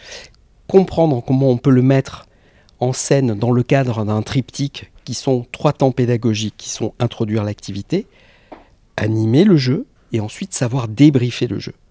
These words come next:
Ça, c'est très important parce qu'en fait, ça, c'est quelque chose qui n'est pas forcément intuitif. Ça s'apprend. On apprend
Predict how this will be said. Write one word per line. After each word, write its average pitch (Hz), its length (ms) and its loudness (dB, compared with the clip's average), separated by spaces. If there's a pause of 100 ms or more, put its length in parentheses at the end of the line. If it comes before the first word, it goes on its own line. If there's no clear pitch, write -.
(400)
Ça, - 140 -4
c'est 135 160 0
très 170 220 0
important 139 440 -2
parce - 240 -12
qu'en 123 160 0
fait, - 260 -2
ça, 190 400 2
c'est 170 420 -6 (260)
quelque 147 220 -2
chose 190 260 -4
qui 143 120 -2
n'est 120 100 0
pas - 140 -6
forcément 127 540 -2
intuitif. - 720 -8 (400)
Ça - 160 0
s'apprend. 120 440 -4 (500)
On 113 180 -2
apprend 135 500 -2